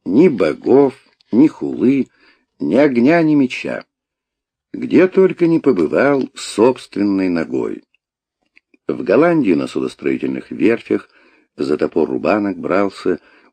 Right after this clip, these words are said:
у горна в кожаном фартуке стоял, молотом по раскаленному железу на наковальне бухал —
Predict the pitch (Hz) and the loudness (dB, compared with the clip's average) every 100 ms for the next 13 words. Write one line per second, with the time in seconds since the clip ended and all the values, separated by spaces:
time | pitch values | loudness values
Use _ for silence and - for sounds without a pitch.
0 | - 107 90 120 123 113 110 - 98 101 | 0 2 4 4 4 0 -2 -2 0 2
1 | 101 98 - 101 104 98 - - - 76 | 0 -2 -2 -2 -2 -6 -6 -8 -2 0
2 | 82 92 82 _ _ _ - 92 87 117 | 0 0 -4 _ _ _ -6 -2 2 2
3 | 110 113 101 95 98 - 78 98 101 98 | 2 0 0 0 -2 -2 0 0 2 0
4 | 82 80 101 107 98 90 _ _ 87 87 | 0 2 2 2 0 -2 _ _ -4 -2
5 | 92 78 92 92 87 69 92 87 82 65 | -2 0 0 0 -2 0 0 0 -2 -4